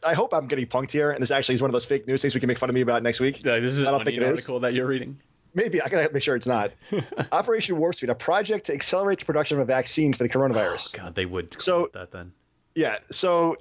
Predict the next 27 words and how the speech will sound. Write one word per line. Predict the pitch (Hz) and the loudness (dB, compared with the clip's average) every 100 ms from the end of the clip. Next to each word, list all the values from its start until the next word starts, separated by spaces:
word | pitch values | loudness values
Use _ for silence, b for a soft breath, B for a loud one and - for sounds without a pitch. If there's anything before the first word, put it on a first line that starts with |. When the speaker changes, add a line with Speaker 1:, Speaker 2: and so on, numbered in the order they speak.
| _ - | _ -6
Speaker 1:
just | 131 214 - | -2 0 2
last | 160 151 | 2 2
week, | 147 135 | -2 -2
the | - | -2
Tr-, | 165 | -2
Trump | - 160 | 0 0
administration, | 156 147 135 127 120 113 - | 0 0 2 2 2 0 0
probably | - 180 | 0 2
without | 151 127 - | 2 2 0
Trump's | 135 123 | -2 0
knowledge, | 120 117 110 113 - - _ - | 2 2 2 -2 -6 -10 _ -2
launched | 127 147 143 - | 2 2 2 0
Operation | 127 143 143 120 | 0 2 2 2
Warp. | 127 131 | 0 2
Like, | 131 | 0
he | 220 | 0
probably | 220 165 | 0 2
made | |
up | 165 | 0
the | 139 | -2
name, | 123 123 151 - _ _ _ _ _ _ | -2 0 -2 -10 _ _ _ _ _ _
not | 147 143 | 0 2
knowing | 151 | 2
what | 147 | 2
it | |
was | 135 | 0
for. | - 127 131 151 | 0 2 2 0